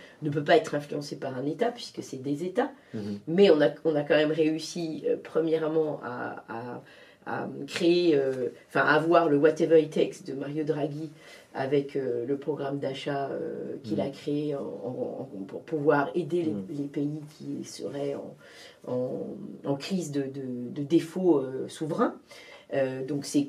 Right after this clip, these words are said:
Speaker 1: c'est quand même, on a quand même un peu écorché, euh, la constitution de la Banque
Speaker 2: Oui.
Speaker 1: centrale et son indépendance.
Speaker 2: Mhm.
Speaker 1: Et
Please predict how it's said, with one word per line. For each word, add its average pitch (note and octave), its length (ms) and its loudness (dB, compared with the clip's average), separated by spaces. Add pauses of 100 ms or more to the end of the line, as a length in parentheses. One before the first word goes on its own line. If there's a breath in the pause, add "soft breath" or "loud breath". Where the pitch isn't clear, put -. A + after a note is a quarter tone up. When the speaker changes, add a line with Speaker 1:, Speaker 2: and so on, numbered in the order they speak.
Speaker 1:
c'est - 180 -8
quand D3+ 140 4
même, D3+ 400 6
on C#3+ 100 0
a C#3 60 0
quand C#3+ 200 4
même D3 100 2
un E3 80 2
peu E3+ 180 6
écorché, D#3+ 640 2
euh, B2+ 320 -6
la - 80 -8
constitution - 580 -12
de C#3 60 -8
la - 80 -6
Banque C#3 220 -10
Speaker 2:
Oui. A#2+ 160 6
Speaker 1:
centrale C#3+ 200 -2
et C3+ 40 -4
son - 180 -8
indépendance. D3+ 720 -2 (180 loud breath)
Speaker 2:
Mhm. G#3 80 -14 (260 loud breath)
Speaker 1:
Et G#3+ 340 6